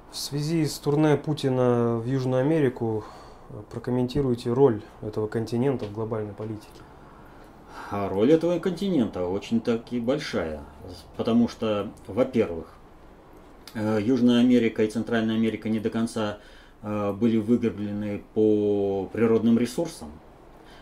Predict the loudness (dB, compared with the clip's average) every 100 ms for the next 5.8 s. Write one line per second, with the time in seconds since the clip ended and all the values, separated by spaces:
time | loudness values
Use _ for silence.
0 | -4 0 2 4 6 6 2 -4 -18 -20
1 | -20 -10 0 0 4 4 4 2 4 6
2 | 8 6 6 4 4 4 2 2 0 0
3 | 2 4 4 4 0 -2 0 2 2 0
4 | -6 -8 -8 -8 -6 -4 -4 -2 -2 0
5 | -2 -2 -2 2 4 4 2 -8